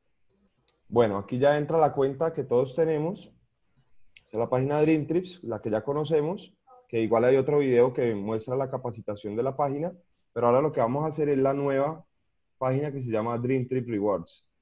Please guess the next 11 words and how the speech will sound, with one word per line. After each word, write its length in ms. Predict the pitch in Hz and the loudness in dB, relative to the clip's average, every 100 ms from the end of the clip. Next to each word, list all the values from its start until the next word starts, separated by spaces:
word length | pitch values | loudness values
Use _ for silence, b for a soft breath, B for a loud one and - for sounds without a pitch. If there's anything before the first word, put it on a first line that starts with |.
| _ _ | _ _
El, 240 | - 113 113 - | -6 -6 -6 -2
el 160 | 127 | 2
link 320 | 151 208 - - | 2 0 -6 -12
está 260 | - 113 117 | -8 -6 -6
aquí, 300 | 104 160 180 _ _ | -6 -8 -10 _ _
en, 140 | - 113 | -10 -8
este, 460 | 110 - 127 135 123 | -8 -4 0 0 -2
en 160 | 110 101 _ _ _ _ _ _ _ _ | -8 -16 _ _ _ _ _ _ _ _
esta 300 | 104 107 131 | -10 -6 0
barra 320 | 131 131 135 | 2 2 0
morada, 540 | 131 104 117 165 247 | 0 0 2 0 -4